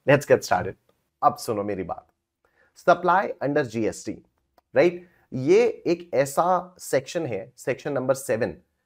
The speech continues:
जिसमें इतनी सारी चीजें हैं,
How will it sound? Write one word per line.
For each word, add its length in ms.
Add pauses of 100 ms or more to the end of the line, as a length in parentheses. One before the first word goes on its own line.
(140)
जिसमें 360 (180)
इतनी 720
सारी 360
चीजें 340
हैं, 220